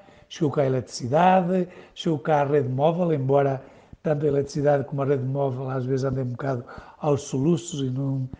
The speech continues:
e não trabalhem vinte e quatro horas por dia, mas pronto, enquanto há, aproveita.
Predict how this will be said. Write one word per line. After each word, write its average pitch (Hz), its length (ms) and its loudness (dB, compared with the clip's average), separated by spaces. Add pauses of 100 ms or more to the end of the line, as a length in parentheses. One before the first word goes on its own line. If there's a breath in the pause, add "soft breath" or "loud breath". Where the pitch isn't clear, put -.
(420 loud breath)
e 156 80 -2
não 135 180 0
trabalhem 139 720 0
vinte 135 180 -2
e 147 40 -4
quatro 143 320 -2
horas 131 200 -2
por - 220 -10
dia, 170 240 0
mas 151 240 -6 (260 loud breath)
pronto, 269 280 -6
enquanto 156 540 -2
há, 175 240 2 (340 loud breath)
aproveita. 123 760 -2